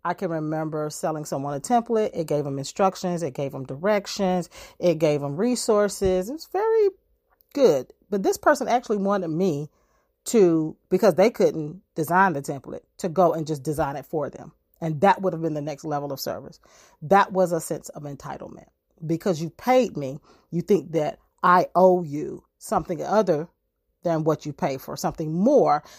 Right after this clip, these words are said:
than what you pay for. And that's not true. You don't have to deliver, over deliver for free. Okay?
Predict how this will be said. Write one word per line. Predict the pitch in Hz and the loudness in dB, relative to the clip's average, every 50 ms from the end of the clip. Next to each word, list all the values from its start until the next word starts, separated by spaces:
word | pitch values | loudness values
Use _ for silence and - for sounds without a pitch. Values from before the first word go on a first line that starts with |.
| _ _ - | _ _ -10
than | 160 147 143 | -8 -6 -6
what | 147 135 - | -6 -6 -8
you | 156 151 | -10 -12
pay | - 151 - - - | -12 -12 -12 -12 -12
for. | - - - - 175 - _ _ _ _ _ | -14 -14 -14 -14 -16 -18 _ _ _ _ _
And | 277 320 339 | 2 4 6
that's | 359 359 349 | 6 4 4
not | 339 - 254 240 | 2 -2 -2 -2
true. | - - 180 - - | -4 -8 -8 -8 -8
You | 151 185 | -8 -4
don't | 160 202 208 220 | -2 0 -2 0
have | 190 208 214 - | -2 -4 -6 -6
to | - 202 | -6 -6
deliver, | 165 165 170 160 156 165 180 208 240 254 220 - - | -4 -4 -2 -2 -2 0 4 6 6 6 4 2 4
over | - 196 226 277 277 202 196 185 175 | 6 8 8 8 6 4 2 2 2
deliver | 170 160 170 165 180 202 220 196 147 143 143 151 151 - _ _ _ _ _ _ | 2 0 -2 -2 -2 -2 -2 -4 -4 -6 -8 -8 -10 -12 _ _ _ _ _ _
for | _ - 185 175 156 | _ -4 -2 -2 -2
free. | - - - 165 151 - - _ _ _ _ _ _ _ _ _ _ _ _ _ - | -2 -6 -8 -8 -8 -8 -12 _ _ _ _ _ _ _ _ _ _ _ _ _ -14
Okay? | 156 151 - 180 180 220 | -10 -6 -2 -2 -2 -2